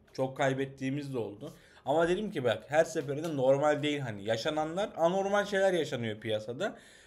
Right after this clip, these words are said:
Ve geldi yani her geçen gün bu anormalliğin boyutunu arttırdılar. Her geçen gün arttırdılar. Üzerine koya, koya, koya.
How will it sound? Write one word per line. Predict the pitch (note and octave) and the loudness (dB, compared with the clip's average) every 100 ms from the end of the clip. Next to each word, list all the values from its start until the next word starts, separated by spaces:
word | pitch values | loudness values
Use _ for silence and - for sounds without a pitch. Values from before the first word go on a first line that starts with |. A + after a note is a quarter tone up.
| - | -2
Ve | C#3+ F#3+ B3+ - - _ _ - | 4 4 4 -4 -20 _ _ 2
geldi | C#3 D3+ E3 E3+ | 6 8 6 2
yani | F3 E3+ E3+ | 2 2 2
her | C#3 C#3+ A3 D4+ | -4 2 4 4
geçen | B3+ A#3+ F#3 E3+ D3 | 0 0 2 2 2
gün | C3+ F#3+ - - _ - - | -2 -4 -6 -16 _ -20 -2
bu | F3+ - | 2 6
anormalliğin | D#3 E3+ F#3+ G3 G3+ G3+ A3 A#3+ G#3 | 6 6 2 4 2 2 -2 -2 0
boyutunu | G#3 G3+ G3+ | 0 0 4
arttırdılar. | G3 F#3 F#3 D#3+ D3+ B2 G2+ - - | 6 6 4 -2 2 2 0 -4 0
Her | F#3 C4+ | 6 6
geçen | C4 A#3+ G#3+ G3+ | 4 0 2 2
gün | F3+ F3 | 2 2
arttırdılar. | D#3 - C3+ B2 | 2 0 -8 -4
Üzerine | C3 C#3 D#3+ D#3+ E3 - | -2 0 0 0 -6 -6
koya, | D#3 D#3 D#3+ D#3 D#3 C3+ | -2 2 4 6 6 2
koya, | D#3 D#3+ E3 D#3+ D3+ | 0 4 6 6 4
koya. | C#3+ E3+ F3 G#3+ | 2 2 4 2